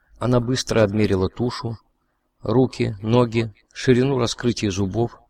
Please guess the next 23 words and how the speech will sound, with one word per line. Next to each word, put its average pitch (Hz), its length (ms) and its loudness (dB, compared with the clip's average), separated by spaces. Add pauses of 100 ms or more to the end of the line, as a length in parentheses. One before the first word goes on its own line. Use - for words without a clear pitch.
(100)
потом 139 460 -2
разложила 113 600 0
свой 120 240 -2
чемоданчик, 90 760 -4 (300)
вынула 123 440 0
оттуда 110 320 -2
здоровенный 98 640 0
скальпель, - 560 -2 (340)
штангенциркуль, 107 1080 -2
шуруповерт 107 880 0
со - 180 -4
сверлом 104 580 0
и 147 100 -6
приступила 127 640 -2
к 92 80 -6
детальному 107 520 0
осмотру 107 460 -4
черепа - 380 -4
твари, 87 420 -2 (580)
попутно 139 400 0
комментируя 104 560 -2
свои 95 300 -2
действия. 87 560 -6